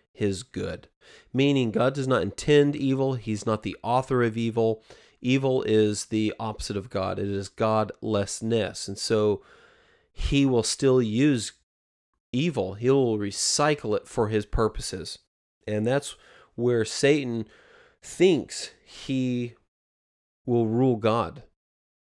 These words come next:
but he will never overcome God or good. And that is a great truth. Now, when you have in, uh, chapter five, uh, in verse twenty, uh, twenty-eight,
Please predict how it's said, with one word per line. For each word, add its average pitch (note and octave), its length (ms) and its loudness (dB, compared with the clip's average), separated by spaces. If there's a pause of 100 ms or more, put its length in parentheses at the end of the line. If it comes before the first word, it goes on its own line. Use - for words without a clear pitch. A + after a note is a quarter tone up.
(680)
but G#2+ 140 0
he A#2+ 120 0
will B2 140 4
never A2 340 0
overcome G#2 540 0
God G2 280 -2
or - 180 -8
good. F2+ 320 -8 (1300)
And G2+ 140 -4
that G#2+ 120 0
is G2+ 120 0
a G2+ 60 -8
great G2+ 600 -4
truth. - 560 -6 (1040)
Now, G#2+ 160 6
when A#2+ 160 6
you A#2+ 100 4
have C3 280 4
in, A2+ 200 2 (320)
uh, A2 280 4 (180)
chapter A#2+ 300 0
five, A2+ 600 2 (220)
uh, G2+ 160 0
in G#2 100 0
verse A2 460 2
twenty, A#2 560 2 (1040)
uh, G2+ 260 0
twenty-eight, A#2+ 1160 0